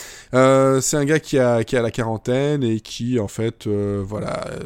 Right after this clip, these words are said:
tout va mal pour lui, euh, euh, dans, dans sa vie, hein, euh, divorce, euh, perdu son boulot, son fils qui part à la fac et voilà. Et il dit, ben, euh, ce serait bien,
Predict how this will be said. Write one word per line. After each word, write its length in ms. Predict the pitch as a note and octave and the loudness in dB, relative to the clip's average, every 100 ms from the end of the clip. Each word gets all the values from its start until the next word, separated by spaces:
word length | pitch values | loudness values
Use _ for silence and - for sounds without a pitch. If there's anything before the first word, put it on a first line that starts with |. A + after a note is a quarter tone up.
| - - _ | -14 -20 _
tout 140 | - D#3 | -6 0
va 160 | C#3+ | 2
mal 220 | C3 C3+ B2+ | 4 2 0
pour 260 | B2+ A#2+ | 2 2
lui, 400 | A#2+ C3 C#3 C3 | 2 0 0 2
euh, 840 | A2+ A2 A2 G#2+ G#2+ G#2 G#2 G#2 A2 - G2 - _ - - - - G2+ | 2 2 2 2 0 0 -2 -2 -6 -10 -14 -18 _ -20 -20 -20 -14 -8
euh, 100 | G2+ | -4
dans, 180 | G2+ G2+ | -2 -2
dans 80 | G#2 | -2
sa 200 | A2+ G#2 | -2 -2
vie, 340 | A2 D3+ C#3 | -2 -2 0
hein, 240 | B2+ C3+ A2 | 0 0 0
euh, 140 | G#2+ | 0
divorce, 760 | G#2+ G#2 G2 A2+ B2 B2 - G#2 | -2 -4 0 2 2 0 -4 -6
euh, 80 | |
perdu 240 | F#2+ G#2 G2+ | -6 -8 -8
son 200 | - G2+ | -8 -8
boulot, 520 | G2 G2+ G2+ A#2 A#2 | -6 -6 -2 0 -2
son 420 | A2 A2 G#2+ G#2 G2+ | -4 -6 -6 -6 -8
fils 180 | A#2+ - | -10 -10
qui 200 | A2+ G2+ | -10 -6
part 220 | A2 G#2 | -6 -4
à 60 | |
la 120 | A2 G#2+ | -4 -2
fac 280 | F3+ F3 B2 | -2 -2 -4
et 200 | A2 G#2 | -4 -6
voilà. 360 | C3+ C3 G#3+ - | -8 -8 -8 -6
Et 120 | D3 | -4
il 240 | F#3+ E3+ | -4 -4
dit, 160 | C3+ F3 | -8 -8
ben, 100 | C#3+ | -4
euh, 640 | B2+ B2+ A2+ G#2+ G#2 G#2+ A2 B2 - - | -4 -4 -4 -6 -6 -8 -12 -16 -18 -18
ce 80 | - | -14
serait 120 | - | -10
bien, 160 | A#2 | -6